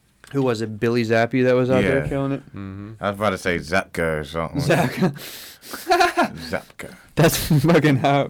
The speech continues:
Speaker 1: uh, that's that fucking dude from, uh, the Karate Kid, I think. <laughs> I think. <laughs> I remember that from How I Met Your Mother.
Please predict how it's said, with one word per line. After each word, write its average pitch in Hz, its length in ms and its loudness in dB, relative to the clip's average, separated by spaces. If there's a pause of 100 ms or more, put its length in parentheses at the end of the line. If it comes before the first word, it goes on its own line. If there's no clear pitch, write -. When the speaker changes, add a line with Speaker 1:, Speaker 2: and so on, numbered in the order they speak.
Speaker 1:
uh, 131 300 4
that's 135 240 2
that 139 180 2
fucking 143 400 2
dude 127 320 4
from, 117 240 2
uh, 113 220 0 (600)
the - 120 -8
Karate 113 440 -6
Kid, 120 220 -6
I 123 40 -12 (120)
think. 101 160 -10 (640)
<laughs> - 640 -10
I 143 100 4
think. - 520 0 (720)
<laughs> - 20 2 (200)
I 160 180 6
remember 165 260 4
that 151 160 6
from 143 120 2
How 143 160 8
I 139 40 8
Met 139 200 4
Your 123 80 0
Mother. 117 400 4